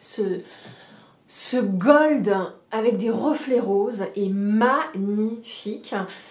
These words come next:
Malheureusement, je trouve qu'ils auraient dû mettre un peu plus d'agglomérant, c'est-à-dire,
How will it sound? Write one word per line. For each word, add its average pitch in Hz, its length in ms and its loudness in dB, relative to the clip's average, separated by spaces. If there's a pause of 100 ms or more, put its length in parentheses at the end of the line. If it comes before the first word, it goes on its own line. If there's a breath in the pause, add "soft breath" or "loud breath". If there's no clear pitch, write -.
(120 loud breath)
Malheureusement, 254 800 0
je 214 120 -2
trouve 269 220 -10
qu'ils 208 220 -6
auraient 208 160 0
dû 202 180 -4
mettre 240 260 -4
un 269 120 -6
peu 277 180 -6
plus 262 420 -10
d'agglomérant, 214 840 0
c'est-à-dire, 202 600 -6